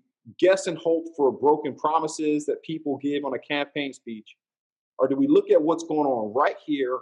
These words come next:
right now, and say, "That works for this county, and it most certainly works for this state,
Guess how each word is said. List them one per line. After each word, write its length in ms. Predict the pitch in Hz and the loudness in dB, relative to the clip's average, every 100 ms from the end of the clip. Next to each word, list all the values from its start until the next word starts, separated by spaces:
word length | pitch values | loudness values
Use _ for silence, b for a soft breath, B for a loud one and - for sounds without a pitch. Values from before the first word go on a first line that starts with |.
| - 98 | -10 _
right 260 | 120 165 165 | 2 2 0
now, 360 | 131 104 101 92 _ _ _ 127 | -4 -6 -8 -14 _ _ _ -10
and 100 | 120 | -6
say, 200 | 117 107 | -6 0
"That 240 | 165 180 151 | 0 0 0
works 280 | 156 156 | -2 -2
for 120 | - 147 | -4 -4
this 200 | 131 - | -4 -4
county, 360 | 127 117 117 113 _ _ _ | -8 -8 -8 -14 _ _ _
and 80 | 123 | -4
it 120 | 131 | 0
most 280 | 147 143 - | 2 0 0
certainly 380 | 208 208 160 135 | 2 2 -2 -4
works 300 | 127 127 - | 0 -2 -2
for 80 | 113 | -10
this 240 | 107 - | -10 -6
state, 300 | - 123 - | -4 -4 -4